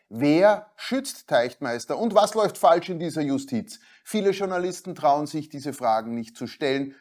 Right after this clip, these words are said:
da sie gefährlich sind, da die Beweislage sehr dürftig ist.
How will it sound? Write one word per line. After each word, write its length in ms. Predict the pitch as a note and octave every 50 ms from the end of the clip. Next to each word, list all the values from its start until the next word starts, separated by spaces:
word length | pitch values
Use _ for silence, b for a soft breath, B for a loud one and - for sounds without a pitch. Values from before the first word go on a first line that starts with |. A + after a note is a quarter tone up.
| B
da 100 | B A2+
sie 140 | A2 - B2+
gefährlich 540 | B2+ C#3+ C#3 - E3 D3 B2+ A2+ A2 - -
sind, 280 | - B2 A#2 A2+ - _ _ _ _ _ _ _ _ _ _ _
da 100 | - B2+
die 120 | A#2+ B2 A2+
Beweislage 760 | A#2 B2 A#2+ C3 C#3+ F3+ F3 - D3 A#2 G2+ G2 - G2 -
sehr 160 | - G2+ G#2
dürftig 480 | - - D3 D3+ D3+ D3+ - C#3 B2
ist. 320 | - G#2+ F#2+ - - _